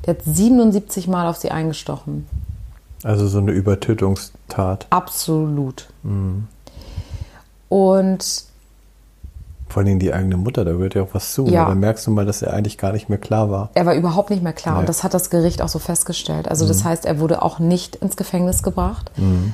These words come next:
Speaker 1: Es wurde eine Schuldunfähigkeit aufgrund seiner psychischen Erkrankung festgestellt und er ist in eine Psychiatrie eingewiesen worden, wo er vermutlich sein gesamtes Leben verbringen wird.
Speaker 2: Ja.
Speaker 1: Und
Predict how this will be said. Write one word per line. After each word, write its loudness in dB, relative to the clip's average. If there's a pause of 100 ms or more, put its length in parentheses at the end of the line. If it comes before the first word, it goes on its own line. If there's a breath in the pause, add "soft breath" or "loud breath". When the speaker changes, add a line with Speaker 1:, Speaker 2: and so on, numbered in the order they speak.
Speaker 1:
Es -4
wurde 2
eine 4
Schuldunfähigkeit 0
aufgrund 0
seiner 2
psychischen -4
Erkrankung 0
festgestellt -2 (480 loud breath)
und 2
er 2
ist 0
in 2
eine 0 (640)
Psychiatrie 0
eingewiesen 0
worden, -2 (480)
wo 2
er 2
vermutlich 2
sein 2
gesamtes -2
Leben 4
verbringen -6
wird. -10 (240)
Speaker 2:
Ja. 2 (1160 loud breath)
Speaker 1:
Und 2